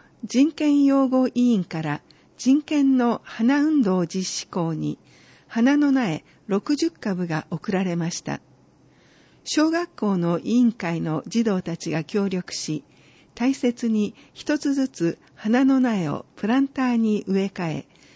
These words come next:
色とりどりの花の苗が並びました。人権の花運動は、子どもたちが協力して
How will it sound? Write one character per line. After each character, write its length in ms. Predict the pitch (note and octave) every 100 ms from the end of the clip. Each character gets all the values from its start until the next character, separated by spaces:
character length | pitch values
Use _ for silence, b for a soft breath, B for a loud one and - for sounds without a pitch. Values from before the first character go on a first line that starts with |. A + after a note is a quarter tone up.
| b b b
色 240 | G#3+ A#3 C4
と 140 | A#3
り 120 | A3+
ど 120 | C#4 C#4
り 120 | C4+
の 140 | C4+
花 260 | A#3+ B3+ B3+
の 140 | B3
苗 240 | A#3+ A3 F3
が 180 | D3+ D3+
並 260 | F3 F3+ F3
び 120 | F3+
ま 120 | E3
し 120 | -
た。 180 | - D3 - - _ _ _ _ _ b b b b b b G#3+
人 240 | A3+ D#4
権 280 | - D#4 D4+
の 140 | C#4+
花 360 | C4+ C#4+ C4 C4
運 180 | B3 G3+
動 220 | E3 D#3+
は、 200 | D3+ D3 b b b b
子 140 | -
ど 100 | D3+
も 140 | D4+ D4+
た 140 | G#3+
ち 120 | -
が 160 | F3 E3
協 260 | - A3
力 300 | A3 G#3+ -
し 120 | G3 -
て 260 | F3 F3